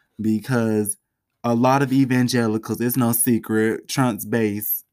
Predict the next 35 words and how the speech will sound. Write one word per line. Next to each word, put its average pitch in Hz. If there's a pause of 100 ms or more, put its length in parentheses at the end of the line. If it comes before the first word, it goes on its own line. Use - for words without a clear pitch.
a 113
lot 120
of 107
Donald 110
Trump's 95
base 104
was 101
evangelical 98
Christians - (500)
who 123
are 110
mostly 113
white. 95 (360)
And, 165
and 208
actually 226
a 185
lot 185
of 196
Hispanics 185 (720)
voted 120
for 110
Donald 104
Trump 95
too. - (680)
A 113
lot 117
of 120
Hispanic 120
evangelicals 98
voted 95
for -
Donald 87
Trump -
too. -